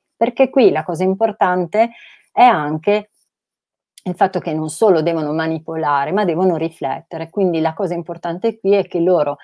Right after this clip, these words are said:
analizzino questi dati e appunto alla ricerca di evidenze rispondano alla domanda di ricerca usando questi dati, argomentando.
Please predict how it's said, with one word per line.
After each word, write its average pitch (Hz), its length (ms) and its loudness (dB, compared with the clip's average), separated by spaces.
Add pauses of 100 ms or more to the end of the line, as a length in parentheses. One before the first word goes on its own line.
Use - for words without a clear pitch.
(100)
analizzino 160 800 0
questi 156 340 -4
dati 139 580 -4 (280)
e 190 200 6
appunto 180 560 0
alla 160 180 2
ricerca 165 480 -2
di 175 100 2
evidenze 185 560 0
rispondano 135 880 -4
alla 147 180 -8
domanda 156 320 -6
di 196 120 0
ricerca 147 640 -6
usando 147 540 -2
questi 160 280 -6
dati, 147 280 -4
argomentando. 139 960 -6